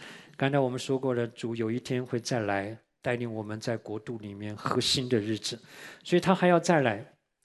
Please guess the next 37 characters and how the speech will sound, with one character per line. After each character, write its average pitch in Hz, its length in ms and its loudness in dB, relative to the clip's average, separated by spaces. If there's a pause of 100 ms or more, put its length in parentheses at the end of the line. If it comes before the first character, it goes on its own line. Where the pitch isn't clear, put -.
(140)
那 131 100 -2
圣 190 180 6
经 175 140 6
上 165 180 4
讲， 143 200 6
那 165 160 6
日 156 160 4
子、 131 160 0
那 143 160 4
时 - 180 4
辰， 131 220 2
没 131 140 2
有 127 60 8
人 117 200 2
知 127 180 2
道， 117 300 0 (400)
所 185 160 4
以 - 20 8
我 190 80 6
们 180 160 8
不 190 80 -2
晓 135 220 4
得 135 140 4
哪 117 240 -4
一 135 40 -6
次 156 300 0
会 147 160 0
是 143 160 -4
最 - 260 -4
后 143 240 -2
一 113 80 -2
次 113 220 -4
的 110 100 -8
波 107 200 -8
饼 101 180 -14
聚 - 160 -14
会。 98 200 -18